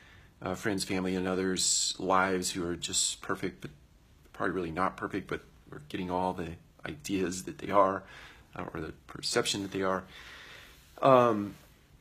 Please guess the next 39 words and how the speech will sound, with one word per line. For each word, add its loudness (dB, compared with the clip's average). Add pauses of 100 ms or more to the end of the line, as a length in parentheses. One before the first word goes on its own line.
(160)
you 4
know, 6
and 2
beyond 6
that, 2
for -2
more 4
p-, -6
pressures -2
from -2
home, 6
pressures 0
from -2 (100)
anywhere, 2
there, -6
there's -4
lots -4
of -2
stress 2
in -6
the -4
world. -6 (100)
And -6
so -2
I -2
think -8
from -4
a 0
leadership -2
perspective, -6
it's, -2 (280)
it's -2
incumbent 0
upon -2
you -4
to -4
be -6
kind. -6 (540)
Um, 2